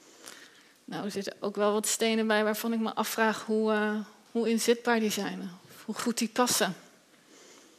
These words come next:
Die hebben niet echt een goede vorm." Stenen die jij nooit zou hebben, hebben uitgekozen. Het is best wel confronterend, hè, om zo te denken.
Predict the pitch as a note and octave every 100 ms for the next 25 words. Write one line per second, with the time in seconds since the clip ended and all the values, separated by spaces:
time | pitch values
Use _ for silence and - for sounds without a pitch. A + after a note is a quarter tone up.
0 | - - - - - _ - A3 G3+ G#3
1 | A3 - - A#3+ - A#3 - A#3+ A3+ -
2 | A#3 A3 G3 E3 - - _ _ _ _
3 | _ _ _ _ _ _ _ - - -
4 | A3+ A3+ G#3 G3+ G3 G3+ A3 A#3 B3 B3
5 | - A#3 A#3 A#3+ - A#3 A3+ - C4 -
6 | - E3+ - - G3 - _ _ _ _
7 | _ _ _ _ _ _ _ _ _ _
8 | _ - - - D4+ D4 C#4 D4 C4+ C4+
9 | B3+ D4+ G#3 F3+ B3 C#4 A#3 A3 G#3 G#3
10 | F3+ E3+ F#3+ - F#3